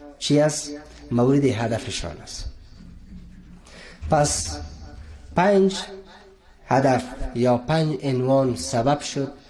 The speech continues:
که ما اساسی ترین گام ها عنوانی را داشته باشیم در راه خودسازی این قشر زیبا، محرک،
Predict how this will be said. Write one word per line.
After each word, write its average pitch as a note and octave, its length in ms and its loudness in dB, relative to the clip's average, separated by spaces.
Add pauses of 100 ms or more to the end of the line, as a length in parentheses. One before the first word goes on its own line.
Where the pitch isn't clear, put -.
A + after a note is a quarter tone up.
(300)
که A#2+ 100 -4
ما D3+ 480 2
اساسی B2 760 0
ترین B2 360 2
گام A2 220 0
ها G2 420 2 (460)
عنوانی C3 460 4
را B2+ 100 4
داشته A#2+ 320 0
باشیم A2 420 -2
در F#2+ 160 -2
راه G#2 280 0
خودسازی G2+ 840 0 (280)
این G2 220 -4 (120)
قشر A2+ 440 0 (380)
زیبا، A#2 560 2 (360)
محرک، A#2 580 2